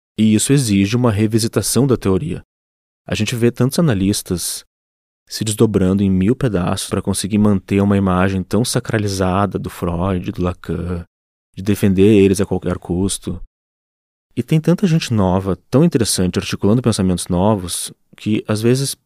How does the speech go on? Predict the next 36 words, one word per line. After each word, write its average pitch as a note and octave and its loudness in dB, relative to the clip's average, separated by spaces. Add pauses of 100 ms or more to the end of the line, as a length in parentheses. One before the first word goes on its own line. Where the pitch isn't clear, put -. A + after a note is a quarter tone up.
sinceramente, B2+ -2
parece A#2+ 2
que - -2
é B2 4
uma A#2+ 2
grande B2 2 (480)
perda F#3 6
de F3+ 4
tempo C#3+ 4
e - 4
um B2+ 4
retrocesso, B2 2
esse G2+ -2
rigor G#2+ 4
que B2 -6
fica - -2
querendo A#2 2 (540)
manter A#2 2
um A#2+ 4
certo A2+ 0
conservadorismo A2+ 2 (600)
retrógrado. F2+ -2
A - -16
gente G2+ -6
tem A#2+ 0
que - 2
admitir A2 0
que - -2 (600)
a - -8
psicanálise G#2 -2
foi, F#2 0 (160)
e G2 -2
ainda G#2+ 4
é, F2+ -2 (800)
bastante A#2 2
cúmplice F#2+ -4